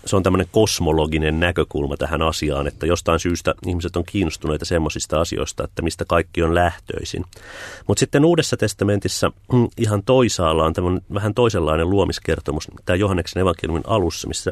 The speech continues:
sanotaan, että, että tota, ö, maailma on oikeastaan sana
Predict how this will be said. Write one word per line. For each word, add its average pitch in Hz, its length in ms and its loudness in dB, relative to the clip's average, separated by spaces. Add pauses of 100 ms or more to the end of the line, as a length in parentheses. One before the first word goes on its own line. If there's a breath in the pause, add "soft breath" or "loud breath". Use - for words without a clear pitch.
(120)
sanotaan, 85 380 -2
että, 87 220 -2 (760 loud breath)
että - 200 -2
tota, - 320 -2 (360)
ö, 90 200 0 (120)
maailma 98 360 2
on 80 80 2
oikeastaan 87 460 0
sana 98 440 4